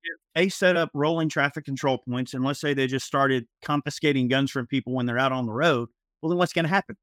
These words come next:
People aren't gonna carry guns out on the road anymore. They're not gonna leave the, uh, house with their guns anymore.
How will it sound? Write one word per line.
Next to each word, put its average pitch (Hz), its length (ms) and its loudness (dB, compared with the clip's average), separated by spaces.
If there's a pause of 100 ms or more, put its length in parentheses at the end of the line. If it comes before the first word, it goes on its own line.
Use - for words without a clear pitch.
(200)
People 170 280 -2
aren't 156 200 0
gonna 151 200 2
carry 180 380 4
guns 117 420 -2
out 123 160 2
on 117 140 -2
the 110 60 -2
road 113 220 2
anymore. 104 400 -4
They're 135 120 2
not 147 200 2
gonna 147 180 0
leave 160 340 -2 (140)
the, 131 260 0
uh, 131 260 2
house 131 320 2
with 123 120 -6
their 123 100 0
guns 117 320 -2
anymore. 101 460 -10